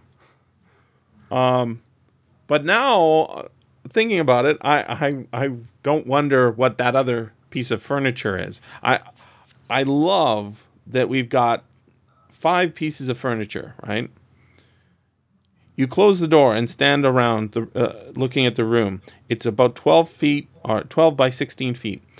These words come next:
There is one door, but it is closed. There are no windows. Five pieces of furniture. Four of them you recognize, more or less.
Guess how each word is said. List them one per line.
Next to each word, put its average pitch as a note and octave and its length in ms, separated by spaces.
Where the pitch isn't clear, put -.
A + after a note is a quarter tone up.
There B2 140
is A#2 100
one F3 280
door, B2 320
but G#2 180
it G2+ 120
is G#2+ 140
closed. - 400
There A#2 180
are A#2 60
no B2+ 240
windows. - 720
Five D3+ 340
pieces C#3+ 380
of B2+ 100
furniture. A#2+ 540
Four G3 340
of G#2+ 100
them F#2 200
you A2 140
recognize, B2 760
more F#2+ 360
or F2 60
less. - 540